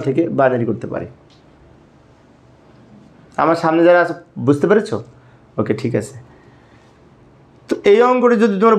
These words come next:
বুঝে থাকো, তো এই যে একশো বিশ সংখ্যাটি হচ্ছে দুই, আট ভিত্তিক অক্টাল সংখ্যা, এই সংখ্যাটির বাইনারি মান কত হবে সেটি বের করে উত্তর কত হবে কমেন্টসে জানানোর চেষ্টা করবে। আশা করি তোমরা পারবে।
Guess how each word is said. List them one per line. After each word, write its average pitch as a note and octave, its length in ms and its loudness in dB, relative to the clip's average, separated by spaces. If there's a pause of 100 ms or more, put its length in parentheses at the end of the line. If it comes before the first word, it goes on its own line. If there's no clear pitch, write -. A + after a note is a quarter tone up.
বুঝে F#3+ 300 4
থাকো, C#3+ 280 0
তো D#3+ 80 2
এই D#3+ 80 2
যে F3+ 140 6
একশো F#3 200 0 (140)
বিশ F3 180 4 (180)
সংখ্যাটি D#3+ 400 2
হচ্ছে D#3 180 -4 (180)
দুই, D3 120 6 (300)
আট C#3+ 160 0
ভিত্তিক C#3 240 -4 (100)
অক্টাল B2+ 200 -2 (120)
সংখ্যা, A#2+ 240 -2 (160)
এই D#3 140 2
সংখ্যাটির D#3+ 420 0
বাইনারি C#3+ 300 0
মান B2+ 100 0 (120)
কত A#2 120 0 (100)
হবে G#2+ 180 0 (1000)
সেটি B2 260 -2
বের E3 240 4
করে B2 220 0
উত্তর C#3 280 -4
কত C3+ 200 0
হবে A2+ 160 0 (180)
কমেন্টসে A#2+ 400 0
জানানোর G#2+ 380 0
চেষ্টা G#2 260 -6
করবে। - 200 -10 (160)
আশা B2+ 160 -8
করি C3+ 180 0
তোমরা A2+ 240 -2
পারবে। F#2 260 -4